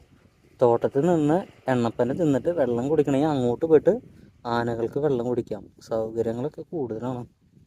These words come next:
ആനകളുടെ ഒക്കെ ഒരു ഭാഗ്യമല്ലേ. ഇതാണ് കേട്ടോ എണ്ണപ്പന, മുഴുവനായിട്ട് കാണിക്കാം. ഇതിൻ്റെ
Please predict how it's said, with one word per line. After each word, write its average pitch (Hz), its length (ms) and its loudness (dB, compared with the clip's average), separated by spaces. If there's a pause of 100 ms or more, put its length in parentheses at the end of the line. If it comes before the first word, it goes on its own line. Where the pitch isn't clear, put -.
(1600)
ആനകളുടെ 110 420 -10
ഒക്കെ - 140 -14
ഒരു 147 60 -6 (100)
ഭാഗ്യമല്ലേ. 120 520 -2 (1700)
ഇതാണ് 127 320 -6
കേട്ടോ 110 180 -8 (120)
എണ്ണപ്പന, 107 460 -8 (320)
മുഴുവനായിട്ട് 113 420 -12
കാണിക്കാം. 113 320 -10 (3250)
ഇതിൻ്റെ 113 280 -2